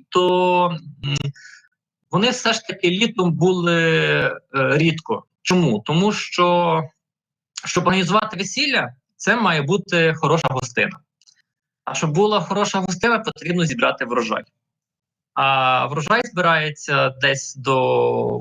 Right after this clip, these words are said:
кінця серпня. Відповідно, власне, на осінь прис-, припадав основний період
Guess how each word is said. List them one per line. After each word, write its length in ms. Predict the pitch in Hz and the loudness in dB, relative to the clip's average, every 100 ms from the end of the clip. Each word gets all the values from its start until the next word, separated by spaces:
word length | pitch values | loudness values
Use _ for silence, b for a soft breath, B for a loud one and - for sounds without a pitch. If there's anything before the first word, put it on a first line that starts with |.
| 120 | -6
кінця 300 | - 151 - | -4 0 0
серпня. 840 | 143 208 240 - 226 220 214 208 202 - - | 0 2 0 -2 -4 -2 0 -2 -6 -12 -10
Відповідно, 1000 | 151 - 165 226 196 185 170 165 156 147 139 143 - - | -8 -4 0 0 2 2 2 2 0 0 -4 -8 -12 -12
власне, 340 | 143 214 - 180 | 0 0 0 -4
на 100 | 147 | -2
осінь 420 | 190 165 - 117 - | 0 -2 -4 -10 -2
прис-, 300 | 160 160 - | 0 0 -2
припадав 500 | 170 196 185 170 - | 0 2 2 0 -2
основний 420 | 151 185 180 160 | -6 -2 -2 -2
період 360 | 165 165 151 | -2 0 2